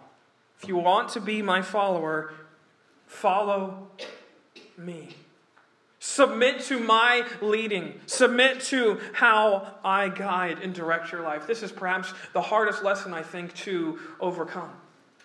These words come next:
to be confronted with. Because I think a truth of humanity is that regardless of age or experience or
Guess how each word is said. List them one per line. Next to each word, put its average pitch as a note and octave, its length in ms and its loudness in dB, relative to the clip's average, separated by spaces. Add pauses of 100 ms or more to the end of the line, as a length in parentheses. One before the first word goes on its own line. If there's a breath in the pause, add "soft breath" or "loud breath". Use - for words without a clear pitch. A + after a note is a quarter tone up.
to G#3 100 -8
be G3+ 100 -2
confronted G3 580 -4
with. C3+ 320 -16 (1500)
Because G#3 180 -6
I B3 80 6
think A3+ 180 0 (140 loud breath)
a G#3 80 6
truth B3+ 400 0
of G3+ 280 0
humanity F3+ 460 0
is F3+ 120 -4
that A3 120 2
regardless A3+ 380 2
of G#3 80 -2
age G#3+ 320 2 (180 loud breath)
or A3 200 6
experience A#3+ 840 0
or F#3 160 2